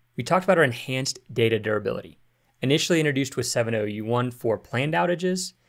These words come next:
and then improved for seven oh U two for unplanned outages. And that's when we put our host in maintenance mode, create that durability component, capturing all the new writes,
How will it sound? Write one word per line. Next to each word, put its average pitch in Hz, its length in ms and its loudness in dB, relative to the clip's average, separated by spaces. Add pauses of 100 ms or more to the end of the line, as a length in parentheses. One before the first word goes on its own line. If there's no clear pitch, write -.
(300)
and 120 100 2
then 120 80 4
improved 123 420 0
for 123 120 -2
seven 117 280 0
oh 113 60 0
U 110 180 -2
two 123 300 -2
for 127 360 -4
unplanned 110 500 -4
outages. - 600 -10 (440)
And 131 60 -2
that's 123 120 2
when 143 100 4
we - 40 -12
put 127 100 4
our 120 80 6
host 113 240 0
in 107 100 -4
maintenance 160 320 -2
mode, 175 260 0 (340)
create 117 180 4
that 110 140 2
durability 113 420 4
component, 139 500 -2 (280)
capturing - 480 -2
all 104 240 -2
the 101 80 -6
new 98 160 -6
writes, 143 480 0